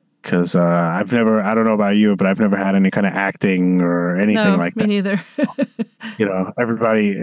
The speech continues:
Speaker 1: everybody's very, very particular in the voiceover community. Like, "No, you have to get training. You have to have acting lessons. You have to have this, you have," I, I don't have time for all that, you know? Maybe
Speaker 2: Yeah.
Speaker 1: one day, but not, not right
Speaker 2: Not
Speaker 1: now.
Speaker 2: now, yeah.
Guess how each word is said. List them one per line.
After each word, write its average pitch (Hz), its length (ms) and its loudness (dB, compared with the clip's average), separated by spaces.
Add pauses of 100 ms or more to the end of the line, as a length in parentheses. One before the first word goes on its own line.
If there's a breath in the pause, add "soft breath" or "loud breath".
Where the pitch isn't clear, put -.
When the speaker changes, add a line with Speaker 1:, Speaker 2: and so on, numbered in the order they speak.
(120)
Speaker 1:
everybody's 110 500 0
very, 107 260 2
very 98 380 0
particular 101 720 -2
in 95 100 0
the 95 60 0
voiceover 98 580 0
community. 98 480 -2
Like, 82 220 -4
"No, 98 160 2
you 95 120 0
have 95 120 0
to 98 100 -4
get 92 160 -2
training. 92 600 -4 (280 loud breath)
You - 160 -4
have 90 120 0
to 110 80 -2
have 92 280 -2
acting 107 400 -2
lessons. 92 500 -4
You 101 100 -2
have 92 180 -4
to - 80 -4
have 92 240 -4
this, 113 260 0
you 101 60 0
have," 101 200 -2 (1000 loud breath)
I, 110 200 -4
I 110 80 -2
don't 104 160 -2
have 101 160 -4
time 107 280 -2
for 92 180 -2
all 82 120 -2
that, 82 260 -6 (180)
you 113 100 0
know? 98 440 -2 (140)
Maybe 113 180 4
Speaker 2:
Yeah. 117 60 4
Speaker 1:
one 110 280 2
day, 90 340 -4
but 90 220 -4 (380)
not, 98 380 0 (400)
not 101 280 2
right 95 220 -2
Speaker 2:
Not 208 360 -2
Speaker 1:
now. 180 80 -6
Speaker 2:
now, 165 140 -6 (140)
yeah. 185 40 -16